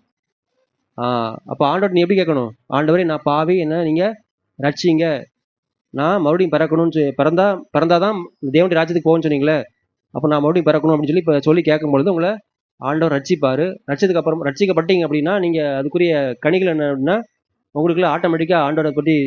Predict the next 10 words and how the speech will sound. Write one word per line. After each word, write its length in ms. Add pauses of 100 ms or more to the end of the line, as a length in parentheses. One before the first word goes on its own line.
(160)
சொல்லணுன்ற 420
ஆசை 260
இருக்கும், 280 (240)
ஆண்டவரை 320
தேடணுன்ற 400
ஆசை 200
இருக்கும். 280 (440)
ஆண்டவருக்கு 420
பிடிக்காத 260
காரியங்களை 360